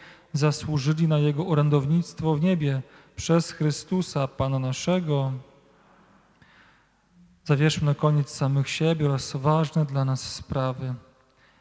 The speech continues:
O chwalebny patriarcho, święty Józefie, w którego mocy jest uczynienie możliwym tego, co niemożliwe,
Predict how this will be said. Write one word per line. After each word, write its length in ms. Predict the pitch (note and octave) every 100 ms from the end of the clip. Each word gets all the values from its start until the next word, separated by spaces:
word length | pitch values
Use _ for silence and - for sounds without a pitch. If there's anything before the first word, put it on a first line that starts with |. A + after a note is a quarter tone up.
| _ _ _ _ -
O 100 | D#3+
chwalebny 640 | - D#3+ D#3 F#3+ F3+ F#3+
patriarcho, 720 | F3+ E3+ D#3 D#3+ D#3+ D#3+ E3
święty 540 | D3+ - E3 E3+ D#3+ D#3+
Józefie, 580 | D3+ C#3 D#3+ D3+ D3
w 40 | C#3+
którego 440 | - D3+ D#3 E3
mocy 420 | D#3 E3 E3+ -
jest 340 | D#3 D3+ D3+ -
uczynienie 600 | F#3 - D#3 E3 E3+ E3
możliwym 680 | D#3 D3 C#3 F3 F3 F3 E3+
tego, 300 | - F3 F3
co 180 | E3 D#3+
niemożliwe, 800 | D#3+ F#3 E3+ C3+ C3 C3 B2+ B2+